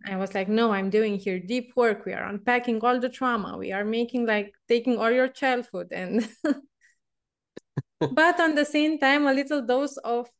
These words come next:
Speaker 1: you know, just do it and come on.
Speaker 2: Mm-hmm.
Speaker 1: These, these are the steps.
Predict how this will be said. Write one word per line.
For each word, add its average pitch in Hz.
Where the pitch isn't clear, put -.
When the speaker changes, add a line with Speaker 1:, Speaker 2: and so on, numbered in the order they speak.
Speaker 1:
you 254
know, 247
just 247
do 247
it 285
and 220
come 254
on. 240
Speaker 2:
Mm-hmm. 101
Speaker 1:
These, 233
these 240
are 247
the 233
steps. -